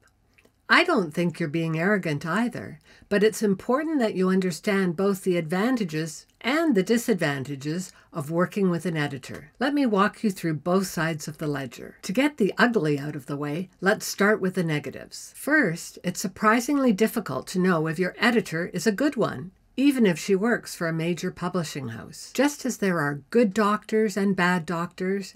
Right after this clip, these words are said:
and good lawyers and bad lawyers, there are also good editors and bad editors. And here's what makes matters even more challenging. Editing is not a matter of right and wrong,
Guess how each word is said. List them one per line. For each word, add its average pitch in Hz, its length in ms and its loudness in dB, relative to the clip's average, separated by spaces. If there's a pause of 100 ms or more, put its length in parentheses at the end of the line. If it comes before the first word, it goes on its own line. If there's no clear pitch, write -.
and 160 220 -4
good 214 240 8
lawyers 196 580 4
and 185 220 2
bad 190 320 2
lawyers, 143 540 -8 (220)
there 185 180 0
are 185 220 0
also 170 680 -2
good 233 240 6
editors 165 520 -2
and 214 200 2
bad 240 300 2
editors. - 720 -8
And 214 140 4
here's 285 360 0
what 196 160 0
makes 175 320 -4
matters 180 400 0
even 190 240 0
more 233 300 2
challenging. 143 680 -6 (500)
Editing 233 500 0
is 156 180 -4
not 214 360 0
a 180 60 2
matter 156 440 0
of 143 160 -12
right 175 300 0
and 147 220 -4
wrong, 180 460 -2